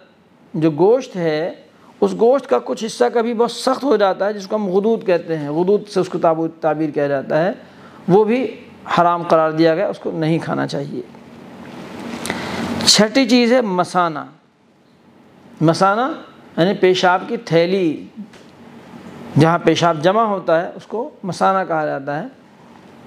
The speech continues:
जिस थैली के अंदर, वो जो थैली है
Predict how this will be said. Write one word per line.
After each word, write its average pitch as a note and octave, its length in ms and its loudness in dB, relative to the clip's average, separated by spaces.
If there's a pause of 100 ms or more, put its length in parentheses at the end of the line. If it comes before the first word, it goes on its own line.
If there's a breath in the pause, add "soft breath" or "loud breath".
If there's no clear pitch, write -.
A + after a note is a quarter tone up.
जिस D#3 240 2
थैली F3+ 220 4
के D3+ 100 -2
अंदर, B2+ 300 -4 (760)
वो A#3 200 8
जो C4+ 120 -4
थैली G3 400 0
है F3+ 440 0